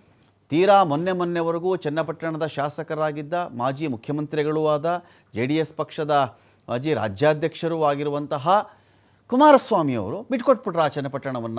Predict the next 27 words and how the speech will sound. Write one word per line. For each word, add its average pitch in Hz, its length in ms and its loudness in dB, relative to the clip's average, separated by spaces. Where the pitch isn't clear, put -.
ಯೋಗೀಶ್ವರ್ 151 440 -4
ನಿಂತ್ಕೊಳ್ಳಪ್ಪ 131 440 -4
ನೀನು 113 280 -6
ಅಂಥೇಳಿ 165 300 -10
ಪ್ರಶ್ನೆ 127 300 -10
ಬಂದಿದೆ 107 320 -6
ಇಲ್ಲಿ. 127 260 -10
ಚನ್ನಪಟ್ಟಣದಲ್ಲಿ 160 840 -2
ಪರಿಷತ್ 156 380 -4
ಸದಸ್ಯ 143 420 -2
ಸಿ 143 100 -4
ಪಿ 139 120 -6
ಯೋಗೀಶ್ವರ್ 147 460 -4
ಹೇಳಿಕೆಯನ್ನು 120 420 -4
ಕೊಟ್ಟಿದ್ದಾರೆ. - 640 -12
"ಕಳೆದ 185 220 6
ವಾರ 190 280 8
ಕುಮಾರಸ್ವಾಮಿ 156 560 -4
ಅವ್ರನ್ನ 139 200 -2
ಭೇಟಿ 98 240 -6
ಮಾಡಿದ್ದೆ, 135 680 -4
ಸಾಕಷ್ಟು 113 340 -10
ಚರ್ಚೆ 98 260 -8
ಮಾಡಿದೆ 127 300 -2
ನಾನು, 123 420 -6
ಆದಷ್ಟು 226 440 4
ಬೇಗ 165 260 4